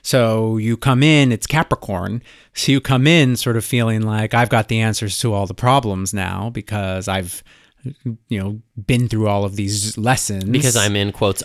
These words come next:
Speaker 2: awakened.
Speaker 1: Exactly. And then you realize that you're just a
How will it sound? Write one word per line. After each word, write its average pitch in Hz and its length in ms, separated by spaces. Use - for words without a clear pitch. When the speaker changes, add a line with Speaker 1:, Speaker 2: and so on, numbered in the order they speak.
Speaker 2:
awakened. 92 840
Speaker 1:
Exactly. 123 960
And 123 160
then 131 140
you 123 140
realize 107 520
that 104 220
you're 107 240
just 104 560
a 101 760